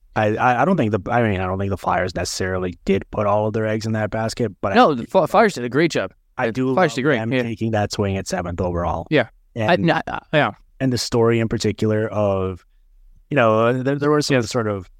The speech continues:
Speaker 1: alarm or, like, eyebrows raised when, uh, when that practice facility tweet being closed was sent out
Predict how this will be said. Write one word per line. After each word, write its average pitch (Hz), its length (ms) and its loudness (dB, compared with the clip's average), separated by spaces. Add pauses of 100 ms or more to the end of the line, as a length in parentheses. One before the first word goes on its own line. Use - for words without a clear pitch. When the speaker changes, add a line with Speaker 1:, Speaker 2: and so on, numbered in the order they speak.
(400)
Speaker 1:
alarm 117 500 4
or, 120 160 2
like, 110 160 -2
eyebrows 117 500 2
raised 113 400 -2
when, 110 240 0
uh, 101 380 -2 (220)
when 107 160 0
that 104 180 0
practice 107 380 0
facility 110 500 0
tweet 110 300 -4
being 104 260 0
closed 110 420 0
was 117 120 -2
sent 110 240 -2
out 110 300 2